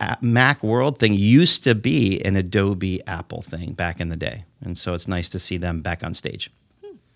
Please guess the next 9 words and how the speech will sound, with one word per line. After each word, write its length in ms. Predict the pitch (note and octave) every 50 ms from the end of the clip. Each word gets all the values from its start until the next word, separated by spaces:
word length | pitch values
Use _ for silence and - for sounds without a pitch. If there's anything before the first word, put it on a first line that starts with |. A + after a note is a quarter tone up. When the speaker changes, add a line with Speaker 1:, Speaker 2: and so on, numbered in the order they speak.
| _ _ _ _
Speaker 1:
So 100 | - -
anyway. 260 | C#3 G2+ E2 F2 F#2 - _ _ _ _ _ _ _ _ - - - - - - - - - _
So 220 | - - F#3 F3+
Alexis, 460 | F3 F3 F#3 F3+ - - A#2 G2 -
is 140 | A2 A#2 G#2
there 120 | C3 C3+
Speaker 2:
Mm-hmm. 80 | - -
Speaker 1:
anything 420 | C#3 C#3+ E3 - G3 D#3+ C#3 B2+ -
else 400 | A#2 B2 C3 A2+ - - -